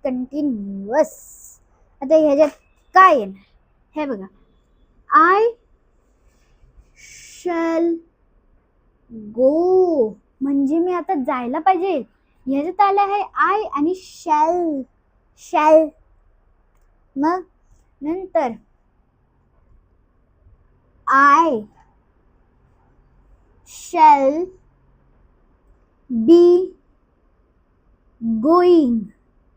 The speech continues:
याच्यात आयएनजी पण जोडलाय, shall be आणि be पण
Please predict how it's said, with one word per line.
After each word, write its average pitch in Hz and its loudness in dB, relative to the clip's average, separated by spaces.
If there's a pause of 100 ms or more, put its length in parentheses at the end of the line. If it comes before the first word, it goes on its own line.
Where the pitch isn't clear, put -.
(500)
याच्यात 294 -4 (160)
आयएनजी 330 -2
पण 381 -4
जोडलाय, 349 -4
shall 311 -8
be 381 4
आणि 339 -2
be 311 2 (160)
पण 240 -10